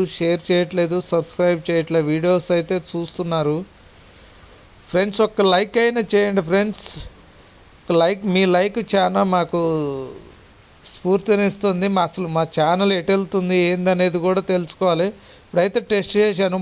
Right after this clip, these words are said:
బాడీ షాట్, అది బాడీ షాట్ రాదు, ఎందుకంటే మనం కొత్త ఫిల్మెంట్ వేసాం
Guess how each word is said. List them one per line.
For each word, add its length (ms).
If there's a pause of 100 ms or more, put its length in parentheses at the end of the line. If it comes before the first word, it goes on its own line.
బాడీ 300
షాట్, 220 (100)
అది 180 (560)
బాడీ 320
షాట్ 200 (120)
రాదు, 200 (140)
ఎందుకంటే 500 (160)
మనం 220
కొత్త 260
ఫిల్మెంట్ 440
వేసాం 280